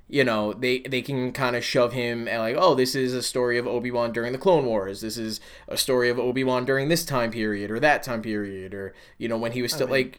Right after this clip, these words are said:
Speaker 2: yeah.
Speaker 1: you know, that's the only other thing I could think of is if they, they don't make it, like, a continuous, like, story and instead just, it's a bunch of, like,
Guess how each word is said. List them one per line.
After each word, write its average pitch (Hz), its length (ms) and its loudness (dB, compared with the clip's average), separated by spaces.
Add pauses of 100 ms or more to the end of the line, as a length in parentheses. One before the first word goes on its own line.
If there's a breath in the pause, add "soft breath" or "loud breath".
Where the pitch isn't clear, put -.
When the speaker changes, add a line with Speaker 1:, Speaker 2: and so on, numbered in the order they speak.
Speaker 2:
yeah. 110 200 -12 (340)
Speaker 1:
you 143 100 0
know, 143 120 8
that's 170 180 8
the 214 80 6
only 165 180 10
other 127 140 4
thing 127 200 0
I 110 100 0
could 117 140 -8
think 127 360 0
of 104 240 0
is 107 180 -4
if 110 240 -8
they, 117 360 -8 (180)
they 123 180 -4
don't 127 200 0
make 123 180 -2
it, 123 80 -2
like, 113 160 -6
a 107 40 -10
continuous, 120 1080 -2 (100)
like, 110 360 -4
story 107 880 -2
and 107 100 -8
instead 110 300 -6
just, 107 220 -10 (300 soft breath)
it's 123 180 -6
a 120 40 -4
bunch 123 280 -2
of, 117 100 -4
like, 113 160 -2